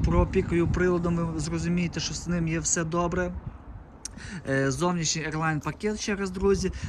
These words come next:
на дев'ятнадцятих ерлайнерських, е, дисках з резиною Continental,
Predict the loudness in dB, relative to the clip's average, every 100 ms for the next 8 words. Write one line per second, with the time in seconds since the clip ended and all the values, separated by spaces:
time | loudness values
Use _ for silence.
0 | 6 6 6 4 0 -2 -4 -4 -2 0
1 | 0 0 0 2 2 2 0 0 0 2
2 | 2 2 2 4 6 6 6 2 4 4
3 | 4 2 0 0 -2 0 -2 -2 -2 -2
4 | 0 0 2 2 2